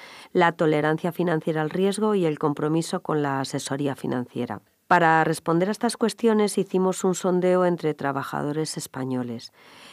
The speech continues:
El sondeo estaba enfocado a su intención respecto al horizonte temporal que se planteaban de cara a su jubilación, midiendo también la autovaloración de los trabajadores respecto a su educación financiera para la jubilación,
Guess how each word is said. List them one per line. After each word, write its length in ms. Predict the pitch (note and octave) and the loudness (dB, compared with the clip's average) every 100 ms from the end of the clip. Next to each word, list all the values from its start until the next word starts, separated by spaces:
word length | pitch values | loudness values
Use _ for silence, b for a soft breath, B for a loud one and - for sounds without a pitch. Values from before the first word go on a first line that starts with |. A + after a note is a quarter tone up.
| B | B
El 100 | F#3 | -2
sondeo 600 | - F#3 F#3+ A#3 A3+ - | 2 2 4 4 4 0
estaba 400 | E3+ - F3+ F#3+ | -6 -4 0 2
enfocado 640 | G3 F#3+ F#3+ G3+ G3 G3 - | 0 0 -2 0 2 0 0
a 180 | - D#3 | 0 0
su 160 | - E3+ | 0 0
intención 640 | D#3+ D#3+ D3+ - F#3+ F#3+ | 0 2 0 0 0 2
respecto 500 | F#3 E3+ F3 E3 - | 0 -4 -6 -4 -2
al 100 | D#3+ | 0
horizonte 460 | D#3 C#3+ F3 F3+ F3+ | 0 0 0 0 0
temporal 540 | F3+ F3 F3 F#3 G3+ B B B B B B - | -2 0 2 2 0 B B B B B B 2
que 540 | F#3+ F3 E3+ E3 D#3+ | 6 6 6 6 6
se 160 | D#3+ E3 | 4 -2
planteaban 500 | E3 D#3+ D#3 E3 F#3 | 0 0 2 2 2
de 120 | F3 | 2
cara 220 | E3 E3+ | 0 0
a 40 | F3 | 0
su 160 | F3+ | -2
jubilación, 680 | - D#3 D3 C#3 - D3 D3+ | -4 -2 0 -2 0 2 2
midiendo 420 | D3 D#3+ F3 F#3+ | 2 2 2 2
también 400 | F#3+ F#3+ G#3 F#3 | 0 2 4 6
la 80 | E3 | 6
autovaloración 1080 | D#3+ D#3+ D3 C#3+ C#3+ C#3+ C#3+ - G3 F#3+ G3 | 4 2 0 2 2 0 -2 0 0 0 0
de 140 | E3+ | 2
los 160 | D#3+ D#3 | 2 0
trabajadores 640 | D#3+ D#3 - D#3+ F#3 G3 | -2 -4 -2 -2 0 0
respecto 540 | E3+ E3 - D#3+ - D3+ | 0 -4 -2 -6 -4 -6
a 40 | |
su 140 | - | -4
educación 460 | D#3+ D3 C#3+ - F3 | -4 -4 -4 -2 -2
financiera 640 | F#3 F#3 E3+ F#3+ F#3 G3 - B B B _ | 0 0 0 0 0 0 -4 B B B _
para 260 | F3+ D#3+ D3+ | 4 4 2
la 100 | C#3+ | 0
jubilación, 720 | - C#3 C3+ C3 D#3 C#3 | -4 -4 -4 -4 -2 -2